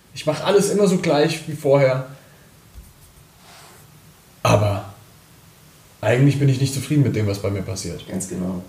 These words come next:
Speaker 1: Und das ist der Punkt. Manchmal muss man auch wirklich einfach den Absprung wagen, etwas Neues zu versuchen, weil du darfst auch da nicht vergessen, jedes Mal, wenn du dich für etwas entscheidest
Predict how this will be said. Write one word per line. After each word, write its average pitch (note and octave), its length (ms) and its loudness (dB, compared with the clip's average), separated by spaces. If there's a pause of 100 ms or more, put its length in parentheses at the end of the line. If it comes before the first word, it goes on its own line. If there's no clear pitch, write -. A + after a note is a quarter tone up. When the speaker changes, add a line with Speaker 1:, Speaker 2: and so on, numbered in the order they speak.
Speaker 1:
Und A#2+ 120 -2
das D#3+ 100 2
ist E3 100 -2
der D#3 60 4
Punkt. F#3 400 0
Manchmal D3 340 4
muss D3+ 200 4
man B2+ 140 2
auch A#2+ 220 0
wirklich C3+ 360 -2
einfach A#2 220 -4
den A2+ 160 -4
Absprung A2+ 440 -2
wagen, B2+ 380 2 (260)
etwas A2 280 -2
Neues A2+ 720 4
zu A#2 120 -10
versuchen, D3 720 0 (440)
weil D3+ 440 4 (240)
du A#2+ 80 -2
darfst A2+ 320 2
auch G#2+ 140 -4
da G#2 200 0
nicht A2 160 0
vergessen, A#2 500 -2
jedes A#2+ 360 -4
Mal, A2 240 2
wenn G#2 80 2
du F#2+ 80 0
dich G2 200 -4
für F#2+ 100 -2
etwas - 240 -6
entscheidest C3 720 2